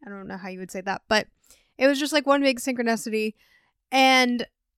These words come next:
as I'm reading the, the book, like, her whole story was just so eerily similar to mine. Like, she wanted to connect with God, but she didn't really feel like she belonged to any one religion.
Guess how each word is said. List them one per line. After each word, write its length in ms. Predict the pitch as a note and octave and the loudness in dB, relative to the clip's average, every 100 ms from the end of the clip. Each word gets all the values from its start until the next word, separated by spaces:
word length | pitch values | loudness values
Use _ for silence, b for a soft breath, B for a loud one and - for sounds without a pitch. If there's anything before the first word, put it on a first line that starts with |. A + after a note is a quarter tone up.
| _ _ _ C4 | _ _ _ 4
as 280 | C#4+ D#4 | 6 6
I'm 200 | D#4+ D4 | 2 0
reading 360 | C#4 D4+ D#4+ C#4 | 0 0 0 2
the, 280 | C4 A#3+ E3+ G#3 | 2 0 -2 -6
the 120 | A3 | -4
book, 380 | G3 E4 E4 B3 | 2 2 2 0
like, 200 | G#3 - | -2 0
her 200 | A#3+ G#3+ | -2 0
whole 280 | C4+ D4+ | 2 2
story 460 | C4+ - B3+ C4+ A3+ | 0 0 0 2 0
was 160 | G3 F#3 | -4 -6
just 320 | G3+ - - | -6 -4 -2
so 320 | A#3 A#3 A#3+ - | 0 0 -2 -4
eerily 840 | G#3+ G#3+ A3 A3 G#3+ G#3 G#3 - | -4 -2 -2 -2 -4 -8 -10 -14
similar 520 | - - G#3+ G#3 F3 | -14 -10 -6 -6 -8
to 100 | F3 | -8
mine. 260 | F#3 E3 F3 | -8 -8 -8
Like, 180 | E3+ F#3 | -10 -8
she 180 | - G#3 | -6 -4
wanted 320 | G#3+ A3 G#3 | -4 -4 -6
to 80 | - | -10
connect 320 | A3 G3+ G#3 | -10 -10 -12
with 120 | - | -4
God, 500 | C4 B3+ B3 B3 A3+ | 0 2 2 0 -2
but 100 | G3+ | -8
she 220 | - G3+ | -10 -12
didn't 180 | F#3 F#3 | -10 -12
really 220 | F#3 G3 | -12 -14
feel 120 | F#3+ G3+ | -10 -10
like 140 | G3 | -10
she 320 | - G3 F#3+ | -12 -12 -12
belonged 540 | F3+ - G3 F#3+ G3 G3+ | -12 -10 -8 -6 -6 -8
to 80 | |
any 160 | G3 G3 | -8 -8
one 160 | F3+ F3 | -10 -12
religion. 800 | F#3+ C4 C#4 C#4 C4+ C4 C4 | -12 -10 -8 -6 -6 -6 -10